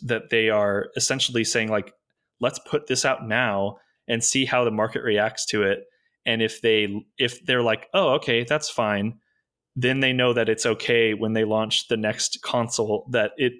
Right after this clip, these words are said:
if it doesn't have a disc <laughs> in it. Um, and he said, like, maybe they're developing, you know, it's not that hard to add or remove a disk drive probably at this point in the, in the process. So maybe they have two options and they're waiting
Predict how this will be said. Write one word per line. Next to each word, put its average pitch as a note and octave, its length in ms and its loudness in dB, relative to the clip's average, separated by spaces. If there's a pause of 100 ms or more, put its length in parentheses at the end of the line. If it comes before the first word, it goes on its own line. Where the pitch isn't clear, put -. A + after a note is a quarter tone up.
(100)
if C#3 200 0
it A#2+ 100 0
doesn't B2 220 -4
have A#2+ 160 -2
a A2+ 60 0
disc G#2+ 360 -2
<laughs> - 120 -4
in A#2+ 80 -2
it. - 180 -4 (420)
Um, G#2 480 0 (500)
and C#3+ 100 2
he C#3+ 80 2
said, C3+ 260 2
like, A2+ 240 0
maybe B2+ 200 0
they're B2 240 4
developing, A2+ 720 -2 (160)
you A#2 120 -2
know, G#2 120 2
it's G#2+ 180 -2
not D3 180 -2
that B2+ 140 -2
hard B2+ 280 0
to G#2+ 160 2 (260)
add A#2 300 2
or A2 180 0
remove G#2+ 280 2
a G#2+ 40 0
disk G#2+ 240 -2
drive A2+ 380 0
probably A#2 340 0
at - 160 -8
this A#2 140 -4
point - 280 -6
in B2+ 120 0
the, A#2 240 0 (300)
in A2+ 120 0
the G#2 140 0 (180)
process. B2+ 560 -2
So G#2+ 320 -2 (380)
maybe A#2+ 240 0
they A#2+ 100 2
have B2 300 0
two B2 280 2
options G#2+ 600 0
and G#2+ 200 -2
they're G#2+ 140 2
waiting G#2+ 540 0